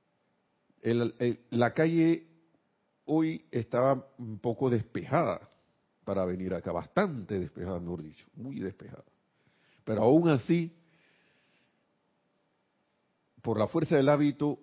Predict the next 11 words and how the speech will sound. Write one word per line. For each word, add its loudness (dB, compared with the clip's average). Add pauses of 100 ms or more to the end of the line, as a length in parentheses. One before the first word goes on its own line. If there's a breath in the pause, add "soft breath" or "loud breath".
(140)
la -2
gente -4 (400)
tiende 0
a -4
correr 0
y 0
a -2
estar -4
tirando -4
los -4 (100)
carros, 0